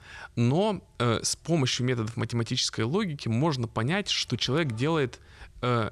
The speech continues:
неверный, э, вывод, э, из как-, ну, из каких-то предпосылок.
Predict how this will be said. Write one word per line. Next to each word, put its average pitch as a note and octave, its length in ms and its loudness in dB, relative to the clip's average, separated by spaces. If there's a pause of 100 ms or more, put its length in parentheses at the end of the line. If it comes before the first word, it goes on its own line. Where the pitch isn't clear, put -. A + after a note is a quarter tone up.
(120)
неверный, B2+ 960 2 (100)
э, A2 340 2
вывод, D3+ 520 0 (560)
э, A2 500 -2 (160)
из A#2+ 180 -2
как-, - 160 -4 (200)
ну, B2+ 180 -4 (100)
из - 220 -4
каких-то - 320 -6
предпосылок. - 680 -4